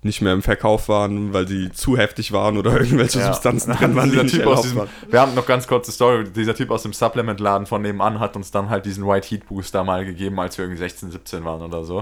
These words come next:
Speaker 1: Der, der eigentlich nicht mehr offiziell verkauft werden durfte.
Speaker 2: Ja, genau, weil er halt, der, es war irgendwie zweitausendsechzehn oder sowas und Ende, es war Ende zweitausendsechzehn, November, Dezember und Anfang zweitausendsiebzehn wurde der Booster halt einfach verboten in ganz Deutschland. Und dann haben wir den halt noch genommen.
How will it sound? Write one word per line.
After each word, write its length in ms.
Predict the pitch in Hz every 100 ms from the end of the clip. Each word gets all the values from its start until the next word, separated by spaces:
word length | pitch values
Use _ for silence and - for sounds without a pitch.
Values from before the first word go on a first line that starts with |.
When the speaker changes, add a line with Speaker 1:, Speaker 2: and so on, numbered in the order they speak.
| -
Speaker 1:
Der, 100 | 104
der 120 | 101
eigentlich 240 | 110 117 143
nicht 280 | 147 - -
mehr 140 | 127
offiziell 360 | - 131 - 123
verkauft 360 | 123 143 131
werden 180 | 90 90
durfte. 280 | 87 85 90
Speaker 2:
Ja, 120 | 127
genau, 360 | 123 123 123 104
weil 120 | 110
er 60 | 120
halt, 280 | 113 - -
der, 240 | 107 107 -
es 160 | 107
war 60 | 113
irgendwie 160 | 113 107
zweitausendsechzehn 800 | - 110 113 98 113 - 143 135
oder 220 | 131 127
sowas 520 | 131 135 143 - - -
und 340 | 107 104 98 92 - - _ _ -
Ende, 360 | - 127 123 - 104
es 140 | - 113
war 100 | 107
Ende 200 | 131 123
zweitausendsechzehn, 600 | 110 113 101 123 - 107
November, 300 | 101 117 104
Dezember 540 | 98 120 120 120 113
und 120 | 107
Anfang 300 | - 107 117
zweitausendsiebzehn 640 | 113 107 104 113 - 117 107
wurde 180 | 107
der 100 | 104
Booster 320 | 98 107 - 101
halt 120 | -
einfach 240 | 92 101
verboten 420 | - 95 98 101
in 120 | 92 85
ganz 200 | 87 -
Deutschland. 460 | 85 - 85 87 - - - -
Und 100 | 107
dann 260 | 107 110
haben 180 | 117 113
wir 80 | 110
den 220 | 107 107
halt 140 | 113 98
noch 180 | 98
genommen. 420 | 104 101 95 85